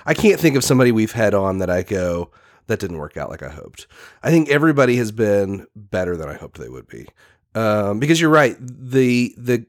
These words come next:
holy grail of this is to find somebody who's smart, who knows their stuff, but can also communicate it effectively. Um,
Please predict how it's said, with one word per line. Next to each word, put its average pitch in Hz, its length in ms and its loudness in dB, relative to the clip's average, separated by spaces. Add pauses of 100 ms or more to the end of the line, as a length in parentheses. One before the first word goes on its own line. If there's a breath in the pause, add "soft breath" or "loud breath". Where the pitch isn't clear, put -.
holy 208 340 -4
grail 113 360 2
of 98 100 0
this 95 180 -2
is 101 120 -6
to - 80 -8
find 117 260 -2
somebody 117 280 -4
who's 104 260 -4
smart, 110 500 0
who 110 140 -8
knows 104 260 -2
their 92 120 -2
stuff, 104 360 0 (320 loud breath)
but - 100 -6
can 104 120 0
also 110 280 2
communicate 90 640 -4
it 71 100 -6
effectively. - 720 -10 (540 loud breath)
Um, 87 640 2